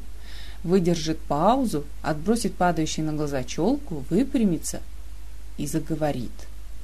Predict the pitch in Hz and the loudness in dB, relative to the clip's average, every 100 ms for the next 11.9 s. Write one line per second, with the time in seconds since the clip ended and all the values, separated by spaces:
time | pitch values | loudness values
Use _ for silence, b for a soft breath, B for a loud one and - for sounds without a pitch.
0 | - - - - 165 208 302 285 269 220 | -6 -6 -6 -4 2 4 6 4 2 4
1 | 214 160 160 160 147 B B B B 175 | 6 6 6 2 -4 B B B B -2
2 | 175 262 302 285 - 254 - 226 175 190 | 4 4 6 2 0 -2 4 4 4 2
3 | - 320 - 139 - 165 185 196 180 175 | 0 -2 -4 -6 -2 0 2 2 2 4
4 | 254 262 208 185 208 208 185 170 156 180 | 6 6 6 6 6 4 2 2 4 4
5 | 269 269 - - 226 175 143 - - - | 4 2 0 2 4 4 2 -4 -6 -6
6 | - 175 170 180 214 220 220 - - 175 | -4 0 2 6 6 4 0 -2 -2 2
7 | 208 202 180 - 156 165 165 160 165 151 | 2 2 2 0 0 0 2 2 2 0
8 | 151 180 285 233 139 B B B B - | 2 4 6 4 0 B B B B 0
9 | 190 185 196 180 170 160 160 151 175 254 | 4 6 4 4 2 2 2 4 4 6
10 | 285 277 254 240 214 - 165 175 240 233 | 6 6 8 8 6 4 2 4 4 4
11 | 226 220 202 196 185 175 143 143 113 | 4 2 4 4 4 2 0 -4 -6